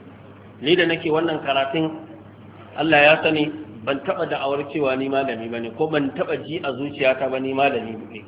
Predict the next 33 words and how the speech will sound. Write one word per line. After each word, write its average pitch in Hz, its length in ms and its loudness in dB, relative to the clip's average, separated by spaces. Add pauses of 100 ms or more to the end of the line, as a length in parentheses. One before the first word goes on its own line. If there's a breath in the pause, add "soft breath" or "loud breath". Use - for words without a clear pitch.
(580 loud breath)
Waddalilu 147 500 2
ala 151 320 2
zalika 160 340 0
da 127 100 -4
yawa 165 220 4
daga 135 300 -2
cikin 160 200 -2
wanda 165 240 2
suke 147 280 -6
bibiyar 131 320 -2
karatuttuka 139 600 -2
na 123 160 0
sun 139 200 -4
san 151 100 0
malamai 127 400 2
na 147 140 0
da 135 80 -6
inda 135 220 -4
nake 123 260 -6
koyon 113 320 -12
karatu. 104 280 -10 (600 loud breath)
Haka 151 240 -2
in 175 120 -2
mutum 160 400 2
ya 151 80 4
ji 147 120 -2
wani 151 200 4
abu 135 280 -2
wanda 151 240 2
ba 117 200 0
daidai 143 380 0
ba 147 120 4
ne 139 120 0